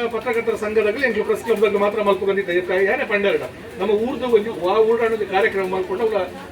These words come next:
ಒಂದು ಕ್ರಿಯಾಶೀಲವಾದ ಇಪ್ಪುನ ಊರು. ಯಾನು ಬೇತೆ ಬೇತೆ ಕಾರ್ಯಕ್ರಮಗಳು ಇದಕ್ಕೆ ನುಮ್ಮಲ ಎಂಕ್ ಭಾಗವಹಿಸೋ ಒಂದು ಅವಕಾಶ ಉಂಟು. ಇದಕ್ಕೆ ಪಂಡಾರ ಕೆಸರಿಗೆ ಏನಿ ಹಗ್ಗ ಜಗ್ಗಾಟ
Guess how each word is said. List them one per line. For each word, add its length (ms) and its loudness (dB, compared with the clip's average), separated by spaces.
ಒಂದು 140 -2
ಕ್ರಿಯಾಶೀಲವಾದ 600 0
ಇಪ್ಪುನ 240 -4
ಊರು. 320 -2
ಯಾನು 180 -4
ಬೇತೆ 220 -2
ಬೇತೆ 180 -2
ಕಾರ್ಯಕ್ರಮಗಳು 500 0
ಇದಕ್ಕೆ 180 0
ನುಮ್ಮಲ 220 0
ಎಂಕ್ 160 0
ಭಾಗವಹಿಸೋ 480 2
ಒಂದು 200 -2
ಅವಕಾಶ 320 0
ಉಂಟು. 640 -8
ಇದಕ್ಕೆ 200 0
ಪಂಡಾರ 280 2
ಕೆಸರಿಗೆ 460 0
ಏನಿ 500 2
ಹಗ್ಗ 200 -2
ಜಗ್ಗಾಟ 500 0